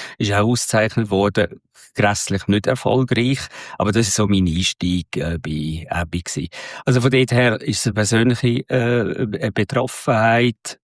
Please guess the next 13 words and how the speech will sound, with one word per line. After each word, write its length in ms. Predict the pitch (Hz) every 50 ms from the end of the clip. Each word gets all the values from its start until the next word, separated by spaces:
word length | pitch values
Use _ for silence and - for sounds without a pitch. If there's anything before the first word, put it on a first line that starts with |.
| _ _
Ich 220 | - 98 95 -
han 280 | - 107 101 101 101 98
auch 300 | - 95 95 95 101 104
in 80 | 101 90
dem 360 | 95 98 107 113 120 113 -
Zug, 520 | - - - 110 107 110 107 - - - - - - - - - - - - _ _ _ _ _ -
er 100 | - 101
hat 80 | 98
ein 60 | 92
Gespräch 500 | 87 - - - - - 110 107 127 131 -
mit 160 | 135 135 123 131
mir 280 | 131 120 120 120 117
geführt, 440 | 104 - - - 113 113 123 123 117